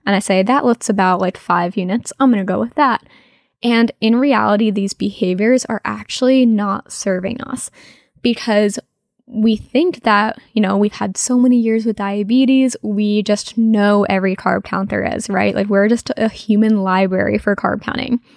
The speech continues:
But in reality, this is almost like a muscle. If we're not using it periodically, we're not using the skill set and using the right toolbox, we're not growing the right muscle,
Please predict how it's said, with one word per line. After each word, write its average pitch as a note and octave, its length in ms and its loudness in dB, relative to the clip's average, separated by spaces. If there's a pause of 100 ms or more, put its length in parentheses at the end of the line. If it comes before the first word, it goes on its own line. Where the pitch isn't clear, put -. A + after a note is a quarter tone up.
(360)
But B3 160 -2
in C4 140 4
reality, B3 640 4 (140)
this A#3 160 0
is A#3+ 100 2
almost A#3 380 2
like G#3+ 160 -2
a G3 40 -2
muscle. - 460 -6 (120)
If G#3+ 200 -8
we're B3 120 4
not C#4+ 280 0
using G3+ 460 2
it A3+ 280 0 (200)
periodically, G3+ 760 0
we're G3 180 -2
not A3 320 0 (600)
using A#3+ 460 4
the G#3+ 60 0
skill G#3+ 340 -2
set G3 280 -6
and G#3 200 -2
using A#3 300 2
the A3 100 0
right G3 240 -4
toolbox, G#3 760 -2
we're A3 120 -4
not G3+ 180 -4
growing A3 300 2
the A3+ 100 2
right G3 220 -4
muscle, A3 480 -2